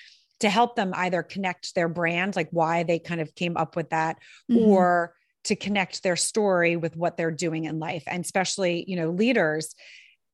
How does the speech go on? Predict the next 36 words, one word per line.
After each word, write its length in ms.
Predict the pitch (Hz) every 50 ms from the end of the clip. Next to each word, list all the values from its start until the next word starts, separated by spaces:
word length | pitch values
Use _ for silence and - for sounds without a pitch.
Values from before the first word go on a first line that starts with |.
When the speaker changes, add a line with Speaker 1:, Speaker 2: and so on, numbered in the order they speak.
| _ _ _ _ _ _ _ _ -
Speaker 1:
or 320 | - 262 277 277 254 220
someone 260 | - - 285 277 262 233
that 80 | 214
has 200 | 202 214 202 180
a 40 | 196
business. 360 | 185 262 220 165 170 - -
Say 140 | - 277 311
you 60 | 330
have 100 | 320 240
a 40 | 214
business 340 | 190 240 233 226 208 180 -
and 120 | - 196 196
you 80 | 233
have 80 | 196 -
Speaker 2:
Mm-hmm. 60 | -
Speaker 1:
employees. 640 | 170 165 - - 262 254 226 170 151 - - - -
You 120 | 190 226 247
want 200 | 285 302 262 254
your 140 | 226 214
employees 560 | 202 185 - - 220 240 247 226 196 170 - -
to 140 | - -
know 320 | 190 185 190 185 185 185 208
your 200 | 208 185 175 165
story. 720 | - - - - 185 170 165 180 202 233 262 285 277 269
So 160 | - - 208
when 180 | 185 175 180 190
they're, 340 | 202 208 214 214 214 190 -
whether 300 | 190 185 175 180 175 175
they're 180 | 175 170 156 165
in 120 | 165 165
sales, 600 | - - - 240 247 247 240 233 233 233 220 - - - - - - - _ -
whether 420 | - 190 185 175 165 180 175 180 170
they're 180 | 175 165 160
in 80 | 156 156
customer 460 | - - 180 - - 190 175 160 156
service, 580 | - - - 269 269 254 247 247 247 - -